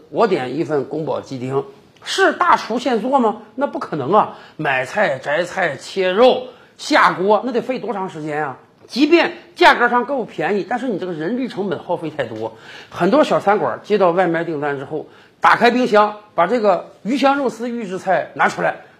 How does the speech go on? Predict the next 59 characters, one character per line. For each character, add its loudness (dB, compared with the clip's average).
微 2
波 2
加 2
热 0
一 -6
下， -10
哐， 4
盖 2
到 2
米 -4
饭 -2
上， -6
一 -4
份 0
鱼 0
香 4
肉 0
丝 -8
盖 0
浇 0
饭 0
做 -4
好 -4
了， -4
骑 -10
手 -8
拿 -8
走。 -12
点 6
份 2
宫 -2
保 2
鸡 -8
丁 0
是 -10
这 -8
样， -10
点 6
份 0
辣 8
椒 4
炒 -6
肉 -2
也 -4
是 -10
这 -2
样， -4
点 4
份 0
四 -8
喜 -4
丸 -2
子 -12
还 0
是 -10
这 -10
样。 -12
真 2
的 0